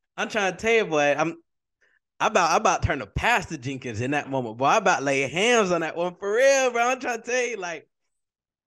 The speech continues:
on, on a serious note, though, man, it, it just makes me, me wonder if we have the power to attract energy like, like that. Why don't we think so much more positive on a positive note on a consistent basis? Imagine the impact and the different influences in which you can have.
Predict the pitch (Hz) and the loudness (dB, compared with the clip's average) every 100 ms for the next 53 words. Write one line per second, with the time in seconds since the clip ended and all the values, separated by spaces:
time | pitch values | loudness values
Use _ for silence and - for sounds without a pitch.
0 | _ _ _ 180 190 - 175 190 160 - | _ _ _ -2 -2 -2 -2 0 0 -2
1 | 220 233 170 165 180 147 135 127 127 113 | -4 -2 -2 -2 -4 -4 -4 -4 -6 -4
2 | 156 160 165 170 143 139 156 156 147 127 | -6 -6 -6 -4 -4 -2 -2 -2 -6 -6
3 | 117 - 123 110 98 123 113 90 101 _ | -8 -8 -8 -6 -6 -6 -6 -8 -12 _
4 | _ _ _ _ _ _ _ 131 113 151 | _ _ _ _ _ _ _ -6 -2 0
5 | 185 190 156 - 135 135 127 139 110 - | 0 0 0 -2 -2 -2 -4 -8 -10 -6
6 | 123 - 117 120 110 110 98 95 - 90 | -8 -8 -14 -14 -12 -12 -10 -12 -12 -18
7 | - - 107 139 - _ _ _ _ _ | -18 -10 -6 -6 -8 _ _ _ _ _
8 | _ _ _ _ 104 120 175 151 131 117 | _ _ _ _ -6 -4 -4 -6 -8 -8
9 | 131 110 117 110 101 110 92 - 110 117 | -10 -10 -10 -10 -12 -12 -14 -10 -6 -6
10 | 90 85 90 87 - 104 107 95 90 104 | -8 -18 -20 -12 -10 -8 -8 -10 -12 -14
11 | 90 92 90 87 - 80 85 85 107 101 | -14 -18 -18 -20 -18 -20 -20 -16 -16 -16
12 | - 87 110 127 110 104 69 117 113 98 | -16 -8 -2 -2 -2 -6 -8 -10 -8 -8
13 | 104 95 98 104 92 85 110 110 - 87 | -8 -6 -6 -6 -8 -6 -4 -2 -4 -6
14 | 90 92 92 85 92 113 117 90 | -6 -6 -8 -10 -4 -2 0 -2